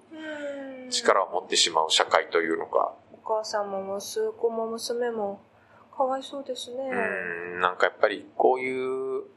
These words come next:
Speaker 2: 境遇になってしまうと、娘もあまり、この娘も時々やっぱり芸能ニュースとしておばあちゃんに虐待されていると突然Facebookに書き込んでみたりですね。
Speaker 1: どうしましょう。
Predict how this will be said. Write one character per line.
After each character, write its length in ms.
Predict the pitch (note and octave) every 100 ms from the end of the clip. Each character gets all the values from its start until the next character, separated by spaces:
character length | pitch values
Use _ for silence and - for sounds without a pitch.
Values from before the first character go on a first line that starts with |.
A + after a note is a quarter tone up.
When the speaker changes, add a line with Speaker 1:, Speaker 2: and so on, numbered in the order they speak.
| _ -
Speaker 2:
境 240 | B2 A#2
遇 140 | B2 A#2
に 100 | A2+
な 100 | A2+
っ 60 |
て 100 | G#2+
し 120 | -
ま 160 | F2 E2+
う 80 | -
と、 100 | F2+
娘 420 | F2 F2+ G#2+ A2+
も 280 | G#2 F2 -
あ 60 | F2+ F2+
ま 120 | F2+
り、 340 | F2+ F2 - _ _ -
こ 100 | G2
の 260 | G2 F#2 G2+
娘 300 | - C3 C#3
も 180 | F#2
時 220 | F2+ - G#2+
々 120 | G#2 G#2
や 120 | G2+
っ 40 |
ぱ 160 | - G2
り 80 | E2+
芸 180 | G2 G#2
能 180 | A2 G#2
ニ 100 | G#2+
ュ 60 |
ー 40 | F#2+
ス 100 | -
と 120 | D#2+
し 80 | -
て 360 | - C#2+ - _
お 80 | -
ば 120 | G#2
あ 60 | G#2
ち 100 | F#2+
ゃ 40 |
ん 40 | E2+
に 100 | D#2+
虐 240 | F2+ -
待 120 | F#2+
さ 160 | F#2 F#2
れ 80 | F#2
て 100 | F#2+
い 60 | F2+
る 140 | D#2+
と 160 | E2+ D#2+
突 220 | E2+ -
然 140 | F#2
Facebook 480 | F2 F#2 F#2+ F#2 F2+
に 80 | E2+
書 80 | -
き 100 | -
込 120 | G2
ん 40 | F2
で 100 | D#2+
み 120 | E2
た 140 | E2
り 100 | D#2
で 100 | D2
す 180 | - -
ね。 220 | C#2+ C2+ A3
Speaker 1:
ど 60 |
う 60 | G#3
し 160 | - F3+
ま 140 | G3
し 160 | -
ょ 40 |
う。 40 | F3